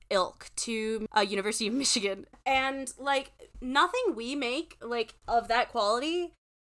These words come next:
ever, like, quite, like, hits that, like, level.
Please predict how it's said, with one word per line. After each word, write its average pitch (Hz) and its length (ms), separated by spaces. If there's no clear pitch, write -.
ever, 240 300
like, 208 340
quite, 220 460
like, 214 180
hits - 520
that, 190 460
like, 190 360
level. 190 760